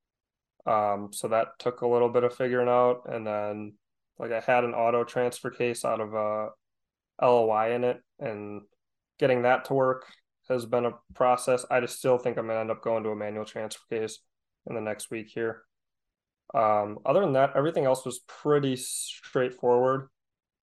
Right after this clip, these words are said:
when it comes to that, other than the brake pedal sensor was a little tricky too. Uh, it's a five wire plug, and trying to figure out, you know, which one's your on off switch when you hit the brake pedal.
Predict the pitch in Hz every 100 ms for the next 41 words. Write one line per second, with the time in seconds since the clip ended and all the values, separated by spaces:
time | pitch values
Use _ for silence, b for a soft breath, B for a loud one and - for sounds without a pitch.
0 | _ - 117 - 127 120 123 123 123 -
1 | 135 123 127 127 127 120 117 - 127 135
2 | 131 131 131 127 135 123 - 120 120 120
3 | 120 117 127 120 113 - 117 117 117 _
4 | _ _ _ _ - 113 104 117 - 113
5 | 113 110 110 107 113 110 110 104 - 117
6 | 110 123 110 107 107 - _ - 113 110
7 | 110 - 117 107 110 107 - _ 127 117
8 | 113 113 - 123 113 - 123 117 117 117
9 | 117 - 123 120 -